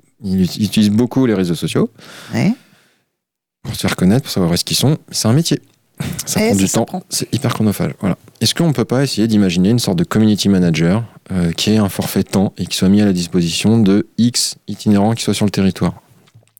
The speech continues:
Speaker 1: pour leurs actions à eux, mais du coup aussi, euh, bah, penser sur le projet de territoire et sur d'autres actions. Et voilà, tout ça, ça crée un ensemble. Il y a une personne qui est dédiée justement pour mettre en évidence auprès des habitants les services qui sont présents, où est-ce qu'ils sont présents et comment ils sont présents.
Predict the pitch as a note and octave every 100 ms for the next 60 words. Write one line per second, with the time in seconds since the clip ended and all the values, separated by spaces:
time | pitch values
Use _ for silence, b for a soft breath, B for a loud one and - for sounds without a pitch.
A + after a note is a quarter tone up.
0 | _ _ _ _ _ _ _ _ _ -
1 | A#2+ A2 - G#2 A#2+ A2+ G#2 - F#2+ F2+
2 | D3+ E3 F#2+ F2+ - D3 A2 - C#3+ C#3
3 | G2 F2+ E2 E2 - E2 - A#2 - F#2
4 | F2 F2+ F2 D#2+ F2 E2+ A#2 C3+ G2+ F2+
5 | F2 A2 G#2 F#2+ - G#2+ B2 G2+ E2+ -
6 | D2 - - A#2+ - - - F#2+ F#2 F2
7 | F2 F2 - A#2 A#2+ F2+ F2 F2 - B2
8 | - F#2 F#2+ F2 G#2 A2+ F#2+ E2 G2 A2
9 | - G3 F#3+ B B B B B - F#2+
10 | G2+ G#2 A2 G#2+ G2+ G2+ G#2 G2+ - F#2
11 | F2+ F2 E2+ A#2 A#2 G#2+ G2+ G2+ F#2+ A2
12 | - F2+ - F#2 F#2+ - G2 - - F#2+
13 | F2+ F#2 G#2 E2+ - G2 - F2 -